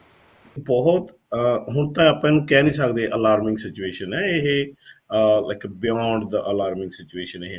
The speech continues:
ਹੈਗੀ ਆ, ਰੈੱਡ ਲਾਈਨ ਹੈ ਇਸ 'ਤੇ ਪੂਰੀ ਤਰੀਕੇ ਦੇ ਨਾਲ। ਅਹ, ਅਸੀਂ ਰੋਜ਼ ਜਿਹੜੇ ਆ ਗੁਰੂ ਨਾਨਕ ਫੂਡ ਬੈਂਕ ਦੇ ਵਿੱਚ almost fifty to fifty-five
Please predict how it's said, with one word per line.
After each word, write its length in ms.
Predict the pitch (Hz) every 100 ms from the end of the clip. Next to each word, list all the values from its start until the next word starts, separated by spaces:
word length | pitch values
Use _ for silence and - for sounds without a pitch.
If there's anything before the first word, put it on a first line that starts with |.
| 85
ਹੈਗੀ 300 | 87 95 92
ਆ, 200 | 92 87
ਰੈੱਡ 200 | 101 95
ਲਾਈਨ 320 | 95 92 92
ਹੈ 140 | 92 87
ਇਸ 100 | -
'ਤੇ 120 | 87
ਪੂਰੀ 240 | - 92
ਤਰੀਕੇ 320 | 85 87 - 87
ਦੇ 100 | 87
ਨਾਲ। 220 | 87 85
ਅਹ, 1000 | - _ _ - - 92 92 95 - 90
ਅਸੀਂ 220 | - 110
ਰੋਜ਼ 320 | 110 120 120
ਜਿਹੜੇ 220 | 113 113
ਆ 40 | 110
ਗੁਰੂ 180 | 98 101
ਨਾਨਕ 220 | 98 95
ਫੂਡ 160 | 98
ਬੈਂਕ 240 | 90 95 92
ਦੇ 60 | 98
ਵਿੱਚ 580 | 90 90 - 92 90 87
almost 680 | - 101 98 98 95 - 107
fifty 380 | 101 101 104 98
to 60 | 92
fifty-five 580 | 92 - 95 - 92 92